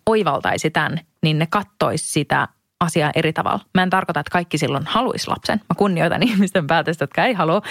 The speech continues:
mutta et se on ehkä se suurin oivallus, mitä mä oon kokenut. Et elämä on muutenkin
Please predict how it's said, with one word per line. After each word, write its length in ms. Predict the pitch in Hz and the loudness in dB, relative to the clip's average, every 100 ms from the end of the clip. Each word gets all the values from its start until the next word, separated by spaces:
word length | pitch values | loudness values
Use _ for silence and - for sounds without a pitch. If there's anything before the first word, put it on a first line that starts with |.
| - - - | -8 -4 0
mutta 240 | 190 - 180 | 0 0 -2
et 120 | 175 - | -2 -4
se 160 | - 220 | 0 2
on 100 | 202 | 2
ehkä 220 | 196 175 | -2 -2
se 100 | 180 | -2
suurin 540 | - 220 196 156 147 - - | 0 0 2 0 -2 -4 0
oivallus, 540 | 180 165 139 - 151 | 2 2 0 -2 -2
mitä 180 | 151 160 | 0 2
mä 160 | 196 170 | 4 2
oon 100 | 160 | 0
kokenut. 400 | - 98 214 208 _ _ _ - | -2 0 0 -2 _ _ _ -4
Et 60 | 190 - | -2 2
elämä 300 | 294 285 226 | 2 4 2
on 100 | 226 | 4
muutenkin 540 | 311 320 - - - | 4 2 2 -2 -4